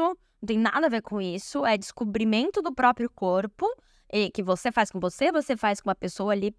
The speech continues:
que tá perto, uma criança, né?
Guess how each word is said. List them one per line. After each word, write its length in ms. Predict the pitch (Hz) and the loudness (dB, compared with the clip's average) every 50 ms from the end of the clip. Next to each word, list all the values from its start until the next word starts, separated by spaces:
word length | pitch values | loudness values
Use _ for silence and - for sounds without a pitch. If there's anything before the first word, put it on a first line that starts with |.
| _ _ | _ _
que 120 | _ - 208 | _ -6 -2
tá 100 | 190 190 | -2 -2
perto, 560 | - _ 214 208 214 233 - - - 427 - _ _ _ _ _ _ | 0 _ 2 2 2 0 -2 -4 -12 -14 -14 _ _ _ _ _ _
uma 180 | - 208 208 208 | 2 2 2 2
criança, 720 | - - 233 208 190 190 226 294 415 571 659 - - - 784 855 831 762 _ _ _ _ _ _ _ _ _ | 2 -2 -2 2 2 4 4 4 2 0 -2 -8 -12 -10 -12 -12 -12 -18 _ _ _ _ _ _ _ _ _
né? 400 | - 214 220 226 247 262 294 349 | -2 0 2 2 4 4 4 4